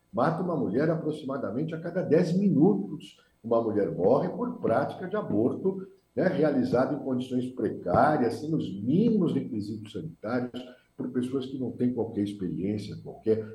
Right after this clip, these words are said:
capacidade de realizar esse tipo de interrupção. Portanto, o cenário se torna muito grave do ponto de vista de risco de morte para as mulheres. E aqui eu também quero acrescer que a gente pensa muito na morte das mulheres, é evidente que tem que pensar,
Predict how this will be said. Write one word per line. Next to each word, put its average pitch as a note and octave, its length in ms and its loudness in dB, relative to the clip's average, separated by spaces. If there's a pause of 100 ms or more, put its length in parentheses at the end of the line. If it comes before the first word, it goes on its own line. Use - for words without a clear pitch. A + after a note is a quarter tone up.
(120)
capacidade G#2 1000 0
de G2 140 -6
realizar G#2+ 600 -6 (220)
esse F2+ 240 -14
tipo F2 340 -12
de F2+ 200 -10
interrupção. F#2+ 580 -10 (320)
Portanto, C3 380 2
o G#3+ 60 2
cenário C3+ 640 4
se - 280 -6
torna C3+ 400 6
muito D3 600 2
grave B2 580 2
do F#2 140 -8
ponto G#2+ 280 -8
de F2 60 -12
vista G#2 320 -10
de F#2 160 -12
risco G2 240 -10
de - 220 -14
morte G#2+ 420 -4
para F2+ 120 -10
as E2 60 -12
mulheres. - 560 -6 (400)
E A#2+ 120 2
aqui D3+ 180 2
eu D#3+ 80 2
também D3+ 300 2
quero A2 220 2
acrescer F2+ 520 -2
que - 80 -4
a A#2+ 60 -2
gente - 160 -8
pensa F3 500 4
muito A2+ 240 -4
na F2+ 140 -6
morte F2+ 320 0
das E2 160 -10
mulheres, - 340 -2
é G#2 40 0
evidente G2+ 640 2
que - 100 -10
tem - 160 -16
que - 240 -18
pensar, - 600 -4